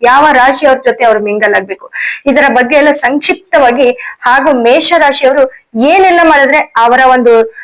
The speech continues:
ಆ, ಜೀವನದಲ್ಲಿ ಮುಂದೆ ಬರ್ತೀರಾ, ಸಕ್ಸಸ್ ನ ನೋಡ್ತೀರಾ ಅನ್ನೋದಕ್ಕೆ ಆ ಒಂದು ಸೀಕ್ರೆಟ್ ನ, ಸಕ್ಸಸ್ ಸೀಕ್ರೆಟ್ ನ ಹೇಳ್ತಾ ಹೋಗ್ತೀನಿ. ಬನ್ನಿ ನೋಡೋಣ ಮೇಷರಾಶಿಯವ್ರಿಗೆ ಯಾವ ರೀತಿ ಇರುತ್ತೆ ಅಂತ.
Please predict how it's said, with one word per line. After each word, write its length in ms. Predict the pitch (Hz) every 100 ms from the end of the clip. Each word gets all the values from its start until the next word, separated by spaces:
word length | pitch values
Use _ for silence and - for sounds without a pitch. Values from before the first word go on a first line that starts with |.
| - 240
ಆ, 140 | 240
ಜೀವನದಲ್ಲಿ 520 | 202 302 330 285 262
ಮುಂದೆ 280 | 262 226 240
ಬರ್ತೀರಾ, 540 | 226 208 196 202 202
ಸಕ್ಸಸ್ 520 | - 285 294 - 311 302
ನ 40 |
ನೋಡ್ತೀರಾ 560 | 262 226 208 214 208 -
ಅನ್ನೋದಕ್ಕೆ 800 | 233 247 226 214 285 285 - - -
ಆ 220 | 240 247 - -
ಒಂದು 220 | 254 247
ಸೀಕ್ರೆಟ್ 720 | 247 - 302 359 349 285 -
ನ, 40 | 240 220 - -
ಸಕ್ಸಸ್ 500 | 285 285 - - -
ಸೀಕ್ರೆಟ್ 460 | 269 262 226 220 233
ನ 40 | 208 - - _
ಹೇಳ್ತಾ 320 | 254 262 269
ಹೋಗ್ತೀನಿ. 520 | 233 208 - 196 208 - _ _ _ _ -
ಬನ್ನಿ 460 | 240 226 190 - _
ನೋಡೋಣ 280 | 233 233 214 -
ಮೇಷರಾಶಿಯವ್ರಿಗೆ 1040 | 240 247 - 208 202 196 196 202 - _ _ _ _ -
ಯಾವ 200 | 220 220
ರೀತಿ 260 | 220 220
ಇರುತ್ತೆ 300 | 196 185 185
ಅಂತ. 200 | 147 -